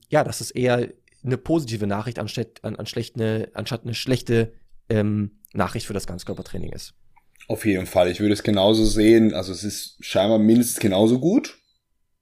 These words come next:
Speaker 2: So ist, das ist schon mal, äh, auch, äh, die Botschaft der beiden Studien. Es wurde zwar keine Überlegenheit des Ganzkörpertrainings gefunden, aber auch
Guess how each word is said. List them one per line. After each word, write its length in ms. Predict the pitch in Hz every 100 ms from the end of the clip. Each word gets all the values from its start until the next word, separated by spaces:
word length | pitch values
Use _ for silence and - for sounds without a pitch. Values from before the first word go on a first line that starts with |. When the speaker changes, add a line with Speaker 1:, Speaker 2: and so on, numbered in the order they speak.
| _
Speaker 2:
So 140 | -
ist, 160 | 92 -
das 160 | 95 -
ist 80 |
schon 200 | - 107
mal, 260 | 98 95 90
äh, 300 | 90 92 90 _ _ - - - _ _ -
auch, 400 | 98 113 - -
äh, 560 | 113 113 110 110 - 101
die 120 | 110
Botschaft 560 | 107 113 123 135 127
der 80 | 110
beiden 380 | 107 101 110 127
Studien. 440 | - 139 139 139
Es 140 | 107 107
wurde 140 | 107
zwar 140 | 104 101
keine 180 | 101
Überlegenheit 720 | 90 95 92 104 107 151 151 143
des 100 | -
Ganzkörpertrainings 800 | 127 - 131 127 - 123 123 -
gefunden, 400 | 127 - 131 127
aber 300 | 107 110 -
auch 280 | 101 -